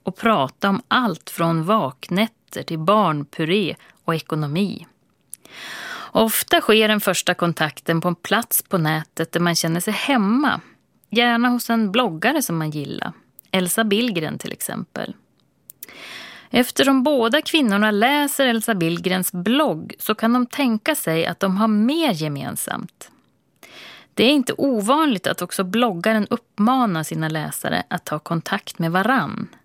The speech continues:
Det kan vara uppmaningar i stil med:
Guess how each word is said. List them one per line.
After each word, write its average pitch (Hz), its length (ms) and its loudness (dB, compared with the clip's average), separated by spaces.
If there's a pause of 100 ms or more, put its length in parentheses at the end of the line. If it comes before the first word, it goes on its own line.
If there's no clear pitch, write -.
(500)
Det 196 100 -2
kan 190 200 4
vara 175 100 4
uppmaningar 160 640 0
i 151 60 -4
stil 151 360 -6
med: 151 260 -2